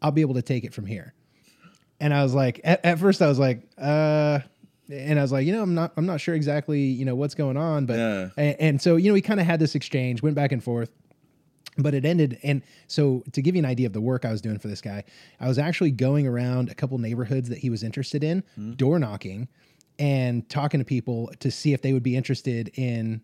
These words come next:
Speaker 1: like, moving, if, if they've been thinking about selling their house,
Speaker 2: Mm.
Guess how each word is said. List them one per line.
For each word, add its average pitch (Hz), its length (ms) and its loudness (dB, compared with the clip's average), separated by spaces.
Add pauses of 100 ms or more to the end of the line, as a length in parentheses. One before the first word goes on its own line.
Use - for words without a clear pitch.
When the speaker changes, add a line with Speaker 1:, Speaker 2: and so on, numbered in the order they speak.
Speaker 1:
like, 113 400 -8
moving, 123 540 -2
if, 127 140 -4 (200)
if 131 140 -4
they've 143 180 -2
been 123 140 -2
thinking 135 260 -2
about 120 220 -6
selling 135 200 -2
their 110 120 -6
house, 156 380 -6
Speaker 2:
Mm. 110 160 -16